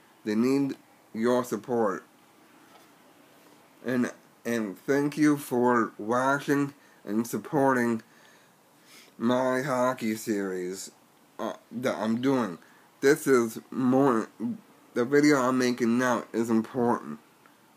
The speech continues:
Please share this video with your friends. And I, um, uh, 'cause most, uh, most of you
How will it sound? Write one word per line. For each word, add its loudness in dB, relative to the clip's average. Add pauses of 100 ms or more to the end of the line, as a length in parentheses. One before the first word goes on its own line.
(200)
Please -4 (100)
share 0
this -4
video 2
with -2
your -4
friends. -6 (1400)
And -2
I, -2 (280)
um, -2 (880)
uh, -8 (160)
'cause -4 (560)
most, -2 (1000)
uh, -12 (400)
most 0
of 0
you -2